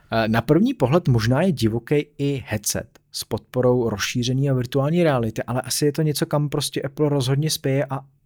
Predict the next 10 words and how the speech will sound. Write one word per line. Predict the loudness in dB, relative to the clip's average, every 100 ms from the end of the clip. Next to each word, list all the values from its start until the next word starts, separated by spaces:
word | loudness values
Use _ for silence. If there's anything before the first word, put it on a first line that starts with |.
| _
asi | -4 0
by | 4 6
měl | 6 4 0
i, | -6 -12 _ _ _
eh, | -4 -2
zavítat | -2 -2 -2 -4 -10 -12 _
do | -4 -2 -2
tady | -4 -4 -4
té, | -6
eh, | -6 -8 -16 -18 -18 -18 -6 -2 0 0 0 -2